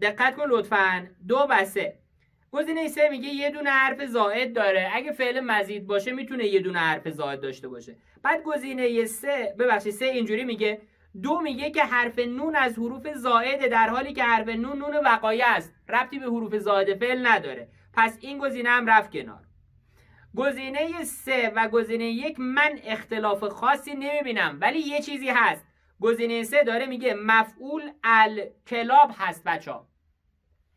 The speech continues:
نگاه کنید، شما اگه بری، بری تو متن نگاه کنید، لل کلاب جار و مجروره. وقتی جار و مجروره نمیتونه مفعول باشه، تازه مفعولش که تابلوه، ضمیر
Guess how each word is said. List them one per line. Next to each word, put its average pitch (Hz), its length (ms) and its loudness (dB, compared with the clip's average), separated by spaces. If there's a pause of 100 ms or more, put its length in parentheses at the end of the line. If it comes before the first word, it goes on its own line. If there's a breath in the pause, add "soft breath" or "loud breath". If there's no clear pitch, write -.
(200)
نگاه 226 260 2
کنید، 220 420 -2 (720)
شما 240 200 2
اگه 277 300 4
بری، 220 280 -2
بری 214 300 -2
تو 214 120 -6
متن 202 300 2
نگاه 202 300 0
کنید، 247 260 -8
لل 247 400 2
کلاب 190 640 4 (1080)
جار 233 280 6
و 233 60 2
مجروره. 220 600 2
وقتی 202 320 0
جار 214 240 0
و 214 40 -4
مجروره 214 440 -2
نمیتونه 285 440 -6
مفعول 233 360 2
باشه، 143 240 -8
تازه 233 280 -4
مفعولش 277 440 0
که 302 100 -8
تابلوه، 233 800 2 (380 soft breath)
ضمیر 240 340 2